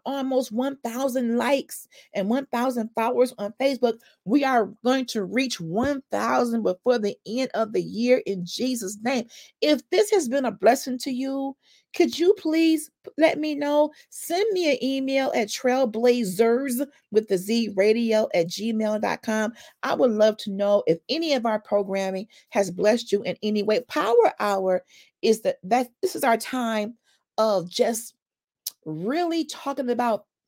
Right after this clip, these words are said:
the fundamentals of business. Many of you may already be in business. I'm gonna be reaching out to you, um,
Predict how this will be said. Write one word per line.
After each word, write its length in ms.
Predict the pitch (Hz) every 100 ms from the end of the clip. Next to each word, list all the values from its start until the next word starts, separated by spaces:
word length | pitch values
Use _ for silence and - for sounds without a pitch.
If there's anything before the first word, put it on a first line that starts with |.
| _ _ _ _
the 80 | 196
fundamentals 880 | - 247 208 180 196 226 233 262 240
of 180 | 254 202
business. 760 | 202 196 190 - 190 185 - - _ _ _
Many 380 | 170 233 277 311
of 120 | 254
you 140 | 262 269
may 160 | 262
already 460 | - 233 214 180 160
be 300 | 180 233 269
in 220 | 294 254
business. 680 | 269 277 254 247 262 262 - - - _
I'm 180 | 202 214
gonna 200 | 226 233
be 180 | 208 196
reaching 460 | 170 220 269 269 -
out 240 | 233 240 -
to 100 | 233
you, 480 | 214 240 247 247 - _ _ -
um, 540 | 180 160 147 139